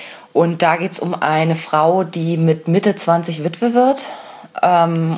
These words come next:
und wie sie halt damit umgeht und was das alles bedeutet. Und es ist so lustig, weil, also es ist wirklich sehr gut geschrieben, ist überhaupt nicht platt, also wirklich eine ganz tolle Schriftstellerin, finde ich auch eigentlich.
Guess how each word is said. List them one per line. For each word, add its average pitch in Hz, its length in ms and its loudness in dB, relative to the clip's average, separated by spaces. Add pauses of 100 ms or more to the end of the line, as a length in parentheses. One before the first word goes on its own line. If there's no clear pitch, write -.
(100)
und 160 320 -2
wie 170 120 0
sie 165 180 0
halt 156 240 2
damit 156 200 0
umgeht 196 560 2
und 156 260 -6 (240)
was 160 160 0
das 165 120 -6
alles 156 200 0
bedeutet. 160 520 -4
Und 151 100 -4
es 147 120 -8
ist - 220 -12
so 156 140 0
lustig, 160 500 -2 (640)
weil, 165 340 2 (220)
also 175 140 4
es 180 60 -2
ist 180 80 -4
wirklich 185 340 -4 (800)
sehr 170 240 2
gut 202 200 -2
geschrieben, 196 440 0
ist 196 100 -4
überhaupt 175 480 0
nicht 202 180 -6
platt, 190 240 0
also 165 180 -4
wirklich 165 300 -8
eine 165 160 0
ganz 170 220 0
tolle 185 180 0
Schriftstellerin, 175 600 -2
finde 151 200 -8
ich - 140 -10
auch 156 80 -10
eigentlich. 170 480 -10